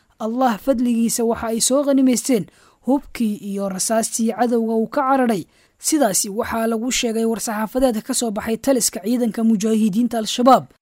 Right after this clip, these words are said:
War-saxaafadeedka oo sii socday ayaa sidoo kale waxaa lagu yidhi, "Weerarkan ayaa qayb ka ah howlgallo jihaadi ah oo maalmihii la soo dhaafay mujaahidiintu ka wadeen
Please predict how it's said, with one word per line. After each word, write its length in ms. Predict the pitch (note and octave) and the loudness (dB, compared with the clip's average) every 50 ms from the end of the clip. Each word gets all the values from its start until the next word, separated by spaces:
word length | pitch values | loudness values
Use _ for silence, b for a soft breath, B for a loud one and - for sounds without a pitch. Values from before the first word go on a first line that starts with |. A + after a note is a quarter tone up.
| _ _ _ _ _ | _ _ _ _ _
War-saxaafadeedka 880 | A3+ A3+ A3+ - C#4 A#3+ A3+ B3 B3 - - C#4 D4 C#4 A3+ - - G3 | -6 -4 -2 -2 -2 0 0 -2 -2 0 2 2 4 2 2 -2 -6 -10
oo 120 | F3 F#3+ F#3+ | -8 -6 -4
sii 180 | - - A#3 G#3+ | -2 0 0 0
socday 460 | - B3+ G3+ A3 A3+ G#3+ A#3 A#3+ A#3+ | 0 0 -2 -2 -2 -2 -2 -2 -2
ayaa 280 | A3 A3 A3+ A3+ A3+ - | -2 -2 0 0 0 0
sidoo 260 | - C4 B3+ A#3+ A3 | 0 -2 -2 -4 -4
kale 180 | - A#3 A3+ | -4 -4 -2
waxaa 360 | A3+ A#3 B3 - - A#3 A3+ A3+ | 0 0 -2 -2 -2 -2 0 0
lagu 260 | A#3 A#3 A3 B3+ D4 | 0 2 4 4 6
yidhi, 260 | C4+ B3+ A3+ F#3+ - b b b b b b b | 6 6 4 2 -2 b b b b b b b
"Weerarkan 640 | B3 A#3 A#3+ C4+ D4 D#4 C#4+ A3+ - - G#3+ G3 F#3+ | -6 -2 2 2 4 4 2 0 -2 -6 -6 -4 -4
ayaa 220 | G3 G3 G3 G3 | -4 -4 -4 -4
qayb 240 | F#3 - A3+ A#3 A3 - | -4 -2 -2 -2 -2 -2
ka 100 | - B3 A3 A3 A3 | -2 0 2 2 2
ah 60 | A3 G#3 | 2 2
howlgallo 400 | A3 A#3 A3+ A3 G3 A3+ B3 B3+ | 2 2 0 0 0 0 0 0
jihaadi 520 | G#3+ F#3 A3 A3 A3+ B3+ C#4 A#3+ A#3 G#3 G3 | 0 0 0 0 2 2 2 0 0 -2 -4
ah 200 | G3 F#3+ F3 F3 F#3+ | -4 -4 -2 -2 -2
oo 60 | F#3+ | -2
maalmihii 400 | F#3+ G3 G3 G3 G#3 A3 A#3 A#3 A3+ | -2 -2 -2 0 0 0 0 0 0
la 40 | G#3 | 0
soo 200 | - A#3+ B3 B3 | 0 2 2 2
dhaafay 320 | A3 A#3 A3 - A#3 A3+ | 2 0 0 -2 0 0
mujaahidiintu 760 | A3 A3 A3+ G3+ F3+ A3+ A3 A3 G#3+ A3 F#3 B3 B3+ A#3 - A3+ | 2 2 2 2 2 2 2 2 2 2 2 0 0 0 -2 0
ka 100 | - C4+ | 2 2
wadeen 380 | B3 A#3 B3 C#4 C4 A3+ D3+ | 2 4 4 6 4 4 4